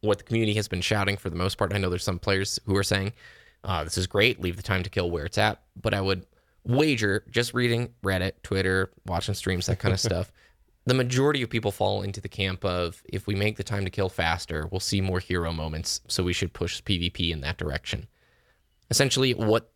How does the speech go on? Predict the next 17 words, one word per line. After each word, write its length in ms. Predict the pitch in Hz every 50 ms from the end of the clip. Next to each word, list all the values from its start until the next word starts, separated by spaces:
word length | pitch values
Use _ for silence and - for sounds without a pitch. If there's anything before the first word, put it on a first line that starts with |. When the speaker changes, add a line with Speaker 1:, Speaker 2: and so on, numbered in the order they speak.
| _ -
Speaker 1:
the 80 | 113
developer 320 | 107 110 107 107 107 - 98
said 280 | - - 101 98 - -
in 160 | - 110 113 120
the 80 | 127
twab 460 | 120 - - 98 90 85 85 87 -
was, 500 | - 92 95 92 87 87 90 95 - - - _ _ _ _ _ _ _ _ _ _ -
"We're 140 | 107 107 107
going 360 | 107 113 120 120 123 127 123
to 440 | - - - 123 123 120 120 117 117 - _ _ -
try 340 | - - - 120 117 123 135
and 220 | 143 143 139 123
bring 260 | 117 113 113 117 120
the 80 | 110 101
time 360 | - - - 104 107 107 107
to 80 | - 107
kills 500 | - - - 101 95 95 95 95 - -